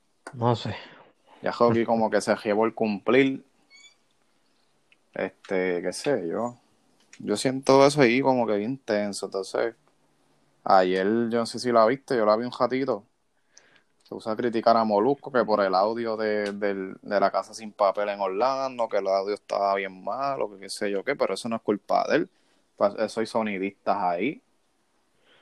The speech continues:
Speaker 1: Sí, sonidista, tiene que votar el sonidista.
Speaker 2: No, el sonidista allá de Orlando, de, del teatro, que sea, porque eso
Speaker 1: Por
Speaker 2: es culpa
Speaker 1: eso.
Speaker 2: de Molusco. Molusco,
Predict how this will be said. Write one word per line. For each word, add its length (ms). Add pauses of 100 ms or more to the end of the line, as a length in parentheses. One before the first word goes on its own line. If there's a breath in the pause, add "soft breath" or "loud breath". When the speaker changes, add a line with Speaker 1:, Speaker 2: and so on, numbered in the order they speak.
(160)
Speaker 1:
Sí, 380
sonidista, 680
tiene 180
que 80
votar 300
el 60
sonidista. 580 (880)
Speaker 2:
No, 400
el 80
sonidista 580
allá 160
de 60
Orlando, 640
de, 380
del 420
teatro, 480
que 120
sea, 180 (100)
porque 320
eso 540
Speaker 1:
Por 120
Speaker 2:
es 20
culpa 180
Speaker 1:
eso. 180
Speaker 2:
de 60
Molusco. 580
Molusco, 640